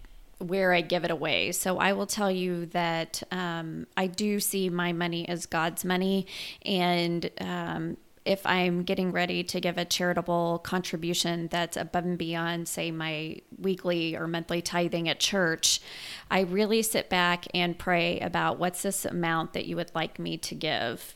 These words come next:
in this, to this particular organization or this person?" And I will tell you that I have been, um, quite uncomfortable at times at the amount that God has put on my heart to give. And I'm like, "Okay, let me confirm that. But if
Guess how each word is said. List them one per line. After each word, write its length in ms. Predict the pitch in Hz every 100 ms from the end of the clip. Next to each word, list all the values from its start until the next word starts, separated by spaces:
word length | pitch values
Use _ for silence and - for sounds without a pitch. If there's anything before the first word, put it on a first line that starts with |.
| -
in 140 | 175
this, 300 | 165 170 - - _ _ -
to 120 | -
this 180 | 180 175
particular 460 | - 185 185 180 165
organization 960 | 170 160 165 160 160 165 - 165 156
or 100 | 156
this 200 | 160 156
person?" 640 | - - 160 - 165 156 165 - - - - -
And 240 | - 190 185
I 100 | 208
will 100 | 226
tell 180 | 220 196
you 140 | 190
that 120 | 185
I 120 | - 196
have 220 | 202 190
been, 500 | 185 185 190 190 202 - -
um, 240 | 202 190 185
quite 320 | - 208 220
uncomfortable 640 | 196 190 190 - 185 202
at 100 | 202
times 560 | - 196 196 196 202 - -
at 160 | 180
the 140 | 175 175
amount 360 | 170 170 170
that 140 | 170 170
God 220 | 175 170
has 180 | 180 -
put 120 | 185
on 120 | 175
my 100 | 175
heart 300 | 175 170 170
to 80 | 180
give. 520 | 170 165 175 202 - - - - - -
And 300 | 180 170 165
I'm 160 | 160
like, 300 | 165 151 - -
"Okay, 1120 | 160 170 175 - 294 285 233 233 233 226 240 - - -
let 120 | 180
me 100 | 190
confirm 520 | 262 240 262 262 233
that. 420 | 208 196 190 180
But 320 | - 180 180
if 220 | 180 175